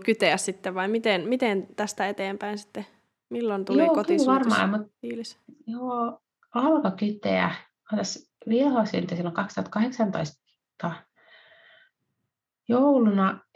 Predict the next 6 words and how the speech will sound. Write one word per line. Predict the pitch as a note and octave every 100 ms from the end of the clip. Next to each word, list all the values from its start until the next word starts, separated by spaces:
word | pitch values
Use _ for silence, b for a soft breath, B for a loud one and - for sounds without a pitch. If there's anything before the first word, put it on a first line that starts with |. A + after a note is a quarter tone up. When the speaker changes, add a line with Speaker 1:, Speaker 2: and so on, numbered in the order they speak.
| _
Speaker 2:
ja | F#3+
Vilho | G#3 A3
oli | G#3+
jo | F#3 F3+
kaksi | - A3 B3+ - - - - - - - - - _ _ _ _ _ -
vuotta. | D3 - E3+ - _ -